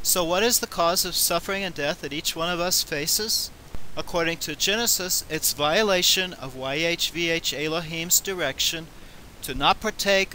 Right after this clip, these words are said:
of good and evil knowing, that is, of procreative sex. Isn't that amazing? How on earth can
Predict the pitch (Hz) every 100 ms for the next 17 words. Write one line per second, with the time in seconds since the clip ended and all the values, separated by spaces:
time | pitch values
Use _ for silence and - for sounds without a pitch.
0 | - 143 147 131 - 143 151 147 147 143
1 | 185 220 156 113 - 139 135 143 156 -
2 | 139 - 135 127 - 139 135 147 160 -
3 | 220 196 - - - - - - - -
4 | - - 196 214 226 180 147 185 196 220
5 | 233 - 123 107 - - - - - 220
6 | 240 226 135 127 - - 233 208 135 -
7 | - 135